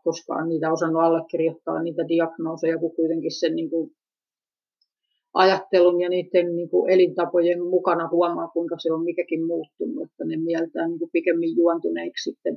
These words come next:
minkä mistäkin, mutta että, mut jotain, että jos jotain bipolaariakin nyt sitten pitäisi olla olevinaan, niin kuin, niin kyllä mä sen hyvin niin kuin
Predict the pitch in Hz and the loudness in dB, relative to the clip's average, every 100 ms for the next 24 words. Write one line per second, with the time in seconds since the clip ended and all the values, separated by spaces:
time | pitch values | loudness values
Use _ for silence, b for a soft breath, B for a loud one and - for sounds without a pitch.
0 | - 165 165 170 185 - - - - - | -4 -6 -4 -4 -4 -6 -8 -6 -6 -6
1 | 269 - - - - _ _ _ _ _ | -10 -12 -8 -10 -10 _ _ _ _ _
2 | _ _ _ _ _ _ _ _ _ _ | _ _ _ _ _ _ _ _ _ _
3 | _ _ _ _ _ _ _ _ _ _ | _ _ _ _ _ _ _ _ _ _
4 | _ - 277 269 226 - 202 196 196 190 | _ 4 6 8 6 8 8 8 8 6
5 | 180 170 165 180 185 180 - - _ _ | 6 0 2 2 4 2 0 -10 _ _
6 | _ _ _ _ _ _ _ _ _ - | _ _ _ _ _ _ _ _ _ 2
7 | 226 220 214 202 190 196 190 196 190 190 | 6 8 10 8 8 6 6 2 2 2
8 | 196 190 - - 190 202 - 214 202 180 | 0 2 -2 2 2 2 2 4 6 6
9 | 190 196 190 170 170 170 175 170 170 175 | 6 6 6 4 -2 -4 -6 -8 -6 -6
10 | 170 165 _ _ - 160 156 170 165 170 | -6 -8 _ _ -6 -4 -2 -6 -2 0
11 | 165 165 165 165 170 | 0 0 -2 -2 -6